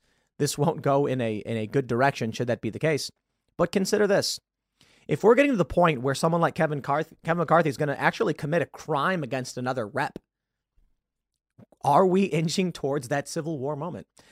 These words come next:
I suppose the issue is, back in the day, the caning was between a Democrat and a Republican, and now it's two Republicans that are fighting. That's unsurprising.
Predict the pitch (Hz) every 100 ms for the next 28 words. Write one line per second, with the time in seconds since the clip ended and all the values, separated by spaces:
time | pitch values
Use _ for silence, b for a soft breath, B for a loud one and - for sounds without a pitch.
0 | b 220 - 320 359 262 233 - 202 180
1 | 156 143 - - _ _ - 202 185 165
2 | 165 143 - 185 190 165 147 123 135 -
3 | 156 143 127 98 - 127 160 160 147 147
4 | 117 110 247 214 - 147 - b b 202
5 | 240 220 - 240 208 202 220 180 147 131
6 | 147 - 117 110 104 104 135 _ _ _
7 | _ _ _ _ _ _ - 165 190 175
8 | 160 196 202 107